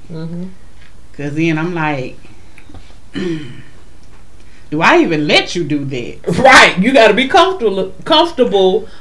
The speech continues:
Speaker 1: enough with them to allow them to do that.
Speaker 2: Or inebriated enough.
Speaker 1: Right. Or you gotta be, shit, yo. I,
Speaker 2: But
Speaker 1: or tipsy.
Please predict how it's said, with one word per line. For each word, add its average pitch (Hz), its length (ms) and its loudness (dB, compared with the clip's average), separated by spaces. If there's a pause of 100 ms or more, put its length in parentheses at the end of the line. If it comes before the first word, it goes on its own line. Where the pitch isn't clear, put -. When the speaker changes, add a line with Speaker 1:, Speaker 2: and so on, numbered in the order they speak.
(120)
Speaker 1:
enough 190 380 4
with 185 160 -4
them 185 400 0
to 180 180 2
allow 170 240 4
them 160 220 -4
to 160 120 -10
do 180 200 -6
that. 135 220 -6 (100)
Speaker 2:
Or 135 160 -6
inebriated 170 640 -4
enough. 160 480 -8 (300)
Speaker 1:
Right. 151 340 2
Or 147 120 4
you 156 220 4
gotta 160 180 4
be, 170 260 2
shit, 156 420 -6
yo. 139 320 -4 (540)
I, 170 520 0
Speaker 2:
But 151 280 2
Speaker 1:
or 139 180 -2
tipsy. 175 520 -6